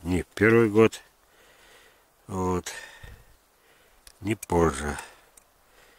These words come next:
Остался дикарём. Ну, теперь посмотрим на эти листья. Итак, одна задача будет выполнена, когда я омоложу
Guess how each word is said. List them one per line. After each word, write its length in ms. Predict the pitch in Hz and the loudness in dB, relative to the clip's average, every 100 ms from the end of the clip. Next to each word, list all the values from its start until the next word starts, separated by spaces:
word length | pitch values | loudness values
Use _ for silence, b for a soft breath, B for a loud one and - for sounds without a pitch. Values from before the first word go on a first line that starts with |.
| b b _ | b b _
Остался 640 | - - - 107 90 92 | -6 -4 2 4 4 -2
дикарём. 560 | 85 87 - 87 76 69 - | -6 -2 4 6 6 0 -14
Ну, 220 | 78 104 | -4 0
теперь 320 | 120 - 117 101 | 0 -2 -4 0
посмотрим 560 | 104 - 110 95 92 | 0 4 4 4 4
на 40 | 98 | 6
эти 240 | 92 104 | 6 2
листья. 440 | 90 87 - - - _ _ _ b b b b b b b b _ _ _ _ _ _ _ - - - | 2 0 0 -10 -14 _ _ _ b b b b b b b b _ _ _ _ _ _ _ -20 -12 -4
Итак, 500 | - 101 85 - - | 2 6 6 4 -6
одна 360 | 90 87 98 90 | -2 4 6 6
задача 540 | 82 85 90 82 - | 6 6 6 6 2
будет 360 | 78 85 82 - | 0 0 0 4
выполнена, 520 | 123 - 113 98 87 | 4 6 6 8 4
когда 460 | - 90 87 90 85 | 4 4 6 6 8
я 280 | 87 87 | 10 8
омоложу 680 | 82 82 82 82 76 80 76 | 6 4 6 6 6 2 -2